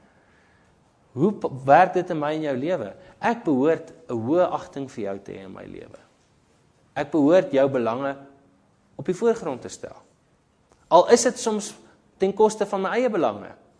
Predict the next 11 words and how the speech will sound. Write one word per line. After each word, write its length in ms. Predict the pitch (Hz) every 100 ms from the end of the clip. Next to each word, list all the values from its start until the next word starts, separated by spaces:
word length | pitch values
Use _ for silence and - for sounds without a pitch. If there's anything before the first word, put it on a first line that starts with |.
| _ _ _ _ _ _ _ _ _ -
Ek 120 | 143 180
ag 140 | 175
jou 80 | 165 135
hoër 180 | 147 151
as 120 | -
myself. 460 | 120 - 82 - _ _ _ _ _ _ _ _ _ _ _ _ _ _ _ _ _ _ _ _ _ _ _ _ _ _ _ _ _ -
Daai 120 | 139
gedeelte 400 | 139 151 175 180 180
sê 220 | - 165
om 180 | - 151 -
om 200 | 208 247